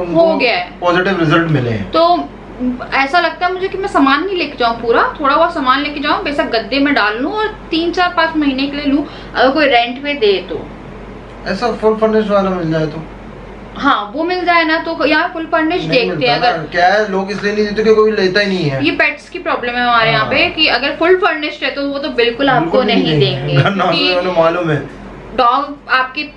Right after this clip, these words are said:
Speaker 2: पैर उठा देते हैं, ये फैक्ट है। कहीं ना कहीं
Speaker 1: सब
Speaker 2: आपके
Speaker 1: जानते
Speaker 2: डॉग
Speaker 1: हैं।
Speaker 2: आपके घर के सोफे पे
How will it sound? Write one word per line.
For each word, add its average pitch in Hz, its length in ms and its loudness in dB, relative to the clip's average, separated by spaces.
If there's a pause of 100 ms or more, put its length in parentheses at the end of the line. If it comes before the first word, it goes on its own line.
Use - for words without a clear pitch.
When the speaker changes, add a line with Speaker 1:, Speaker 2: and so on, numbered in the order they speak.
Speaker 2:
पैर 247 240 0
उठा 214 340 -6
देते 190 300 -6
हैं, 202 140 -6
ये 226 120 -4
फैक्ट 175 420 -4
है। 160 60 -6
कहीं 226 260 -4
ना 254 80 0
कहीं 254 160 -4
Speaker 1:
सब 233 100 0
Speaker 2:
आपके 226 120 -4
Speaker 1:
जानते 233 120 0
Speaker 2:
डॉग 214 320 0
Speaker 1:
हैं। - 80 -2
Speaker 2:
आपके 214 560 -2 (180)
घर 208 220 0 (140)
के 208 120 4 (400)
सोफे 226 280 2
पे 226 100 4